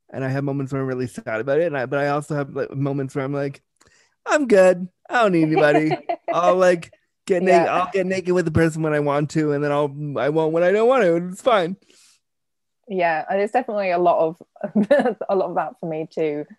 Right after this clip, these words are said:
Speaker 2: That, um, uh,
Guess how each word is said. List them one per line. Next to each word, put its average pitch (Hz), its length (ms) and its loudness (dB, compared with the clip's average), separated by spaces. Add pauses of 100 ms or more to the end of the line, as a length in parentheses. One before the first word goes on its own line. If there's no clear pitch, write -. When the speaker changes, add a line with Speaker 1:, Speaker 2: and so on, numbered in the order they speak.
(800)
Speaker 2:
That, - 160 -2 (100)
um, 151 240 -10 (1200)
uh, 180 300 -4